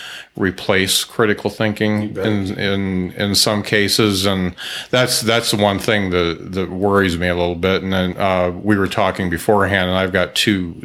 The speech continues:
Speaker 1: two grown children, but they grew up in the internet age. We had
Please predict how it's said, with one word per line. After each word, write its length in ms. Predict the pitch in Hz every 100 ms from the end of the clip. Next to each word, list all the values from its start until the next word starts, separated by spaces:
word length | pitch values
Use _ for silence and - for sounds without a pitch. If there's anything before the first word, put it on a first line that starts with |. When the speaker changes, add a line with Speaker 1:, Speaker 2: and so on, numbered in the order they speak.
| -
Speaker 1:
two 160 | 117
grown 360 | 87 87 101 104
children, 500 | - 92 82 90 87
but 160 | 90 98
they 160 | 98
grew 260 | 90 95 92
up 140 | 85
in 140 | 90 82
the 100 | 90
internet 400 | 101 90 82 71
age. 380 | 76 82 80
We 120 | 90 87
had 380 | 90 85 80